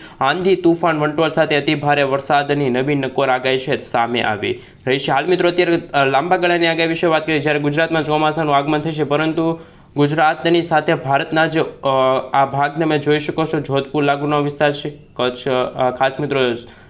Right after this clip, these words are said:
ન્યૂ દિલ્હી છે, ગ્વાલિયર લાગુના વિસ્તારની અંદર અત્યારે હાલ સૂકું વાતાવરણ છે, આગામી દિવસો સુધી પણ જોવા મળશે. અને મિત્રો આ ભાગોની અંદર અત્યારે ગરમી અને ઉકળાટનું પ્રમાણ ભારે વધી રહ્યું છે, જેમાં ખાસ મિત્રો ગાં-, અ,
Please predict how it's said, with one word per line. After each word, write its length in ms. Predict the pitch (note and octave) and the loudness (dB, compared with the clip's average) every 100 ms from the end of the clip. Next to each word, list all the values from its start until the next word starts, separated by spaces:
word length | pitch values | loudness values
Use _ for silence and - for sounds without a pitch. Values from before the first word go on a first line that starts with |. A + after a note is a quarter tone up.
| - | -8
ન્યૂ 180 | C3+ D3 | 0 0
દિલ્હી 300 | D3 D3+ D#3 | 0 0 0
છે, 160 | D3+ D3+ | 0 -2
ગ્વાલિયર 400 | A#2+ B2 C#3+ D3+ | 0 0 2 0
લાગુના 340 | D3 D#3+ D#3 | 0 0 0
વિસ્તારની 420 | C#3+ C#3+ D#3 D#3 | 0 0 0 0
અંદર 200 | D3+ D3 | 0 0
અત્યારે 280 | D3 D3+ D3+ | 0 0 2
હાલ 140 | D3+ D3 | 2 0
સૂકું 360 | D#3 - D3+ | -6 -4 0
વાતાવરણ 440 | C#3 C#3 C#3+ C#3+ C#3+ | 0 2 2 2 0
છે, 160 | C#3+ | 0
આગામી 360 | C#3 C3+ D3 D3+ | 0 0 0 0
દિવસો 400 | C#3 C#3 C#3+ C#3+ | -2 -4 -2 -2
સુધી 280 | C#3 C3 C3 | 0 0 0
પણ 220 | C3+ C3 | 0 -2
જોવા 240 | B2 A#2 | 0 0
મળશે. 240 | A#2+ C3 D3+ | 0 -2 -2
અને 100 | C#3+ | -2
મિત્રો 180 | C#3+ | 0
આ 120 | B2+ C3 | 0 2
ભાગોની 340 | C#3 C#3+ D3 | 0 0 0
અંદર 180 | C#3+ C#3+ | 0 0
અત્યારે 260 | C#3 C3+ | 0 0
ગરમી 260 | B2 B2+ D3+ | 0 0 0
અને 100 | C#3+ | 0
ઉકળાટનું 440 | C3+ C#3+ C#3+ C#3+ | 0 -2 -2 -4
પ્રમાણ 260 | C#3+ C#3 B2+ | -2 -2 -2
ભારે 300 | A2 A#2+ C3 | -2 0 0
વધી 300 | A2+ A2+ C3 | 0 0 2
રહ્યું 240 | C#3 C#3 | 2 -2
છે, 220 | C#3 C#3 - - - - | -4 -8 -10 -20 -10 -2
જેમાં 240 | C3 C3 | 0 0
ખાસ 320 | - C#3 C#3 | 0 0 0
મિત્રો 260 | C#3+ C3+ C3+ | -2 0 0
ગાં-, 340 | A#2 B2 B2+ | 0 0 -2
અ, 360 | B2 A#2 A#2 | -2 0 0